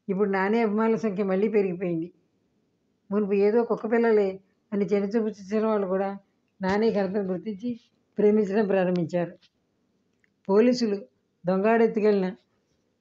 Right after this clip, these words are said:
సామాన్లన్నీ తీసుకొచ్చి ఎవరి వాళ్ళకి ఇప్పించారు. అందరూ చాలా సంతోషించారు.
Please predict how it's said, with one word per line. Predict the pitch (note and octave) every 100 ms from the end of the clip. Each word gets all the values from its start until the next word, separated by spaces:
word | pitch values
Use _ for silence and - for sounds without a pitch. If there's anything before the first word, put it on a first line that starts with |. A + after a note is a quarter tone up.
| _ _
సామాన్లన్నీ | F#3+ G3+ A3+ A3+ A3 A3
తీసుకొచ్చి | F#3 F3+ G#3 A#3+
ఎవరి | G#3 G3+ G3+
వాళ్ళకి | G3 F#3 F3
ఇప్పించారు. | F3 G3+ G3 F3 F3 _ _ _ _ _ _ A#4+ A#4+ A#4+ B4+ _ _ _ _ _ _ -
అందరూ | F#3+ A3
చాలా | A#3+ G#3+ G#3
సంతోషించారు. | G#3 F#3 G#3+ F#3+ F#3 F#3 F3